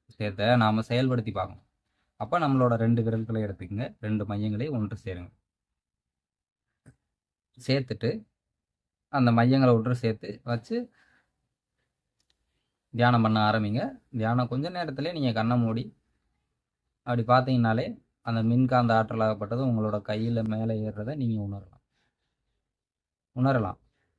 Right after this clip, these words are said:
இந்த மாதிரி தியானம் பண்ணக்கூடியவங்க ஒரு குறிப்பிட்ட நாளைக்கு பின்னாடி ஒரு நூல் எடுத்து அவங்களோட கட்டை விரல்ல கட்டி அந்த நூலை எத்தனை பேர், ஆயிரம் பேர், ரெண்டாயிரம் பேர், எவ்வளவு பேர் வேணாலும் பிடிச்சுக்கட்டும். உங்களோட அந்த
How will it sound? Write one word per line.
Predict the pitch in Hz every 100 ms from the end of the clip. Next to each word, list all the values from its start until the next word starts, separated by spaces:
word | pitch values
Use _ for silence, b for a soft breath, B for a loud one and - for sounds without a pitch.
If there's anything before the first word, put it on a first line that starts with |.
| -
இந்த | 117 123 131
மாதிரி | 131 156 143
தியானம் | 127 135 143
பண்ணக்கூடியவங்க | 127 120 113 107 104 101 104 110 113 120 _ _ _ 117
ஒரு | 110
குறிப்பிட்ட | 104 127 127 117
நாளைக்கு | 113 117 123 123
பின்னாடி | 110 107 107 98 98 107 113
ஒரு | 113 104 107
நூல் | 120 135 113
எடுத்து | 107 135
அவங்களோட | 123 113 107 104
கட்டை | - 98 135
விரல்ல | 117 104 98
கட்டி | 95 - 98 98 110 117 _ _ _ _ 107
அந்த | 101 98
நூலை | 107 143 139
எத்தனை | 110 - 135 123
பேர், | 131 110
ஆயிரம் | 110 117 113 120
பேர், | 127
ரெண்டாயிரம் | 113 117 117 113
பேர், | 131
எவ்வளவு | 110 110 127 120
பேர் | 123
வேணாலும் | 120 113 117
பிடிச்சுக்கட்டும். | 104 - 101 85 - _ _ _ _ _ _ _ _ _ _ _ _ 107
உங்களோட | 113 123 123 120 113 107 104 101
அந்த | 101 98